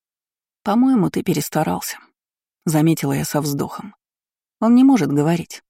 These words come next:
Да всё он может, не хочет просто. Ну да бог с ним. Сейчас мы его свяжем,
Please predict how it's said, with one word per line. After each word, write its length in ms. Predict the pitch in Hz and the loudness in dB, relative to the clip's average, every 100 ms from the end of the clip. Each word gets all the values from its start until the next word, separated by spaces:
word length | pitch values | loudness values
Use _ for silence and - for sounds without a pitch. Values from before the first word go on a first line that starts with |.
| _ _ _ _ _ _ _ - | _ _ _ _ _ _ _ -8
Да 180 | 147 208 | -6 -4
всё 220 | - 208 | 0 2
он 180 | 156 147 | 4 4
может, 380 | 139 135 170 - | 2 -2 -4 0
не 100 | 156 | 0
хочет 400 | 165 147 139 - | 2 -2 -2 -8
просто. 400 | 143 135 - - _ _ _ _ - | -8 -8 -12 -18 _ _ _ _ -6
Ну 220 | 151 165 | -2 0
да 100 | 147 | 0
бог 280 | 143 139 - | 0 -2 -6
с 120 | - | -10
ним. 220 | 185 - _ _ _ _ _ _ _ _ | -10 -14 _ _ _ _ _ _ _ _
Сейчас 420 | - 147 - 147 160 | -10 -8 -4 -2 0
мы 120 | 143 | 2
его 160 | 139 | 2
свяжем, 500 | 139 165 139 - - | 0 -2 -2 -4 -10